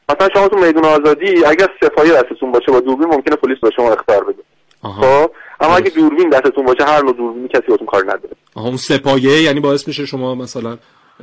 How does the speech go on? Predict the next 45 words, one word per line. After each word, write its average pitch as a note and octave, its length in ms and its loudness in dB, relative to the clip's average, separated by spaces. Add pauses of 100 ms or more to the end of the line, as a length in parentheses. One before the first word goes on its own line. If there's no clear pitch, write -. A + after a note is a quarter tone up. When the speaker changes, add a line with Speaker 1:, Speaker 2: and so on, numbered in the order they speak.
(380)
Speaker 1:
خب، F3+ 60 2
من F3+ 100 4
Speaker 2:
مجرم G3+ 320 2
Speaker 1:
دقیق-، F#3+ 100 4
Speaker 2:
شناخته F#3+ 80 4
Speaker 1:
دقیق-، F3+ 240 2
Speaker 2:
بشید. - 140 -2
Speaker 1:
دقیقاً E3 200 2
دلیلش F#3 320 2
رو G3 60 -2
نمی‌دونم، G3+ 360 2
ولی F#3+ 100 4
اینجوریه. C#3 440 0
این E3+ 80 -8
تو - 180 -2
امارات D#3 360 2
هم D#3+ 100 0
همین C#3 140 -6 (100)
شکلیه. - 280 -6 (240)
Speaker 2:
آها. G#2+ 120 -16
Speaker 1:
تو D#3+ 100 2
امارات D#3 360 2
هم، E3 280 2
اه، B2+ 500 4
مثلاً C3 640 0 (420)
به B2+ 60 0
خصوص C#3+ 300 -2
پای C3+ 140 2
برج A#2+ 380 0
خلیفه B2 600 2
اگر C3 280 2 (500)
با B2+ 100 2
دوربین C3 340 0
با D#3 80 0 (160)
سه‌پایه C3+ 380 2
دستتون B2 460 0
باشه D3 380 2
پلیس C#3 300 0
ممکنه C3 260 0
به A2+ 140 4
شما A#2+ 160 2
اخطار G2+ 320 0
بده، G2 180 -8 (440)
اما C3+ 160 2
Speaker 2:
عجب. G#2 200 -2